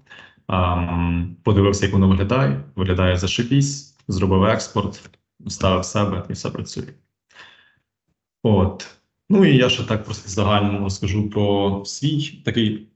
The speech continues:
е, узагальнений досвід роботи. Насправді дуже подобається працювати з Postgres.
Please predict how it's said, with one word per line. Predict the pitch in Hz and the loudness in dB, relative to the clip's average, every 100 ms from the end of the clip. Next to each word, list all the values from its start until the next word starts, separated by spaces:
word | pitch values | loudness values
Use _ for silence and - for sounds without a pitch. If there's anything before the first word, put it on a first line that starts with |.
| - - | -12 -4
е, | 123 113 107 - - | -2 -2 -4 -8 2
узагальнений | 135 127 123 120 117 | 4 4 4 4 2
досвід | 110 117 113 | 2 -2 -2
роботи. | 110 107 110 107 | -4 -2 -2 -2
Насправді | 104 - 131 123 | -4 -2 0 0
дуже | 107 110 92 | 0 -2 -4
подобається | - 80 82 92 - | -4 -4 -2 -4 -6
працювати | - - 139 139 | -12 -6 -4 -2
з | 135 | -2
Postgres. | 135 139 - | 0 0 -2